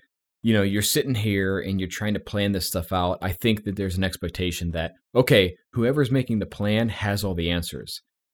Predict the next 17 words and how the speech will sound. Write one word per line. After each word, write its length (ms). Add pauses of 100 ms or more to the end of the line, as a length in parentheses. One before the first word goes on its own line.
And 140
I, 460
it 420
sounds 300
like 140
you 140
are 160
as 140
well. 300
And 100
again, 320
please 220
keep 160
me 100
honest, 440
Peter. 340 (460)
Um, 560